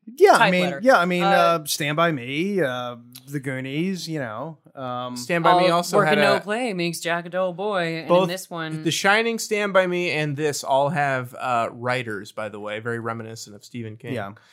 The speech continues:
Speaker 2: Yeah.
Speaker 3: <laughs>
Speaker 2: But, um, if Pennywise was going to appear as anything to me, uh, it would be the time I almost drowned at Whitewater. Uh, it was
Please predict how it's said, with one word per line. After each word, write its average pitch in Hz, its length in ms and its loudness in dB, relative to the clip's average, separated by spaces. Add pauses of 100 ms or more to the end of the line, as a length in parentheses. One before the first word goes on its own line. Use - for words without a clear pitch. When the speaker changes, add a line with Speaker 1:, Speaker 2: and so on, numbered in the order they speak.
(120)
Speaker 2:
Yeah. 139 400 -12
Speaker 3:
<laughs> 170 400 -6
Speaker 2:
But, 165 220 -2
um, 165 400 0
if 185 300 -8 (200)
Pennywise 254 480 -6
was 226 140 -14
going 208 240 -14
to 190 60 -10
appear 175 640 -8 (200)
as 156 320 -16
anything 165 420 -12
to - 140 -20
me, 127 400 -16 (1040)
uh, 160 500 -8 (100)
it 175 180 -12
would 175 200 -16
be 151 200 -12
the 147 120 -14
time 160 480 -8
I 143 120 -6
almost 151 360 -12
drowned 139 280 -8
at 135 80 -10
Whitewater. 120 500 -14 (420)
Uh, 147 240 -2 (180)
it 175 140 -2
was 170 100 -4